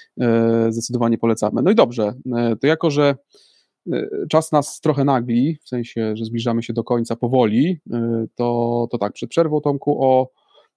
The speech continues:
e, o tym, co utrudnia osiąganie rezultatów, natomiast zostałem po prostu sprowadzony na ziemię. Chludziński, jakie tam wyzwania, zagrożenia,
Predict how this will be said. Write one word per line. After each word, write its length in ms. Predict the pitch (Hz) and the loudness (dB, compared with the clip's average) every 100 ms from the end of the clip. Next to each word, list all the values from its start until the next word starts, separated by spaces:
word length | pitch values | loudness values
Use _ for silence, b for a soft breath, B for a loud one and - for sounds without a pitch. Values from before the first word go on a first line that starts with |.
| - 127 | -2 0
e, 480 | 120 123 120 120 - | 2 0 0 -2 -2
o 100 | 123 | -4
tym, 320 | - 123 120 | -2 -2 -2
co 140 | - 127 | -2 -2
utrudnia 500 | 120 135 127 127 120 | 0 -2 -2 -2 -2
osiąganie 420 | - 123 123 123 | -4 -2 0 0
rezultatów, 440 | 117 120 151 135 123 | 0 0 -2 -4 -6
natomiast 280 | 127 127 | -2 -2
zostałem 320 | 123 - 127 123 | -2 -2 -2 -2
po 80 | |
prostu 680 | 117 123 - 123 120 123 123 | -4 -4 -2 0 2 2 -4
sprowadzony 500 | - 165 151 139 127 | -2 0 2 0 -2
na 120 | 120 107 | -2 -4
ziemię. 280 | 104 104 - _ _ - 123 | -4 -6 -12 _ _ -8 -2
Chludziński, 760 | 165 143 151 131 - 139 135 131 _ B B B _ 135 | 2 4 4 2 2 4 4 2 _ B B B _ 2
jakie 400 | 139 147 139 131 | 4 4 2 -2
tam 360 | 120 113 113 | -2 -2 -4
wyzwania, 580 | 117 120 123 135 131 127 | -4 -2 2 2 2 0
zagrożenia, 760 | 120 117 113 131 139 143 139 | 0 0 0 2 2 2 2